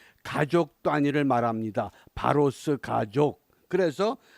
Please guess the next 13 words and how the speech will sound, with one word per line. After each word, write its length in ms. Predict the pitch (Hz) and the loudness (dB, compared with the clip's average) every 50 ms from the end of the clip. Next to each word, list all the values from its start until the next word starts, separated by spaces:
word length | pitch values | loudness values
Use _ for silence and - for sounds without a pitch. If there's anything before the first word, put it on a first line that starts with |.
| _ - | _ -10
바로스 560 | - 139 147 160 165 156 147 - - 160 156 147 | -4 0 2 4 4 2 2 0 0 0 0 0
가족, 580 | 135 151 151 147 143 131 135 156 151 147 131 | 2 2 2 2 0 0 2 2 2 0 -2
스바랴 680 | - - - 190 147 143 156 151 143 131 151 151 147 127 | -6 -6 -4 -4 0 2 2 2 2 2 0 -2 -2 -2
가족, 540 | - 143 139 143 135 131 151 151 156 151 - | -4 -6 -6 -4 -2 0 0 0 0 0 -4
아라 440 | - 123 131 139 143 139 147 147 147 | -4 0 2 2 2 2 2 0 0
가족, 600 | 131 147 143 139 143 135 127 170 196 220 254 - _ _ _ - - _ _ _ - 165 | 0 -2 -2 -2 -2 -2 0 2 0 0 0 -4 _ _ _ -20 -20 _ _ _ -6 -4
이들이 400 | 175 165 160 190 175 190 170 147 | -2 2 2 4 4 4 2 2
쭉 400 | - - 190 180 185 202 196 185 - - | -2 -6 -6 -4 -2 -2 -2 -2 2 2
해서 300 | 165 151 139 175 175 147 | 2 2 4 2 0 0
이십 540 | 147 175 196 208 196 160 - 208 156 - - | 0 0 2 2 2 2 0 -6 -4 -2 0
절까지 720 | 190 165 156 135 - 156 139 123 117 104 113 117 98 - _ _ _ _ _ _ _ _ _ _ - - - - | 0 0 0 0 0 0 0 0 0 -2 -6 -10 -10 -10 _ _ _ _ _ _ _ _ _ _ -20 -20 -20 -6
가족 440 | - - 160 180 143 196 190 156 _ | 0 2 2 4 4 2 0 0 _
단위로 640 | - 190 170 170 165 160 156 165 175 202 240 285 | 0 2 2 4 4 4 4 4 4 2 2 0